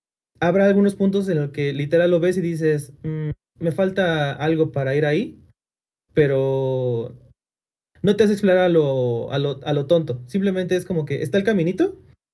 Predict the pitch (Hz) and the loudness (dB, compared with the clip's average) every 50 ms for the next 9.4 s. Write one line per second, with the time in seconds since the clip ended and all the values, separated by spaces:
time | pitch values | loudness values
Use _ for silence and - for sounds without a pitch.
0 | _ _ _ _ _ _ _ _ - 185 185 185 - - - 160 175 175 175 - | _ _ _ _ _ _ _ _ -4 -4 -4 -4 -4 -4 0 2 2 2 4 6
1 | 233 247 254 240 233 240 226 220 220 196 185 180 185 180 214 226 - - - 170 | 6 6 6 6 6 6 4 6 4 2 2 2 0 4 4 4 4 4 2 2
2 | 185 196 190 190 170 151 190 208 233 254 240 240 233 202 196 190 190 190 - 220 | 2 2 2 0 0 -2 0 2 4 4 4 4 2 2 2 0 0 0 0 0
3 | 262 359 - - - - - - _ _ _ _ _ _ _ _ _ _ _ _ | 0 0 -2 -8 -16 -20 -20 -20 _ _ _ _ _ _ _ _ _ _ _ _
4 | _ _ - 185 165 175 175 185 185 190 196 190 190 202 190 170 165 202 185 175 | _ _ 2 2 4 4 2 2 2 2 0 2 2 0 0 0 0 -2 0 0
5 | 165 156 147 139 127 123 120 - 147 139 - - - - - 160 156 151 143 156 | 2 0 0 0 -2 -2 -2 -4 -6 -12 -16 -18 -10 -2 2 4 4 4 2 0
6 | 151 - - - - 170 175 - - 180 175 175 - 185 170 - - 175 160 127 | -4 -6 -8 -10 -10 -10 -8 -8 -8 -8 -6 -6 -6 -8 -8 -6 -6 -6 -6 -6
7 | 156 143 - 127 - - 151 - - - - _ - 160 156 143 135 - - 135 | -6 -8 -8 -10 -12 -12 -16 -18 -20 -20 -18 _ -4 -2 -2 -2 -4 -8 -8 -6
8 | 127 127 127 123 123 123 123 127 - - - - _ _ _ - 165 151 156 - | -4 -4 -2 -2 -4 -6 -8 -14 -16 -18 -20 -20 _ _ _ 0 0 0 0 -2
9 | - - 170 165 165 156 143 - | 0 4 6 6 6 6 2 0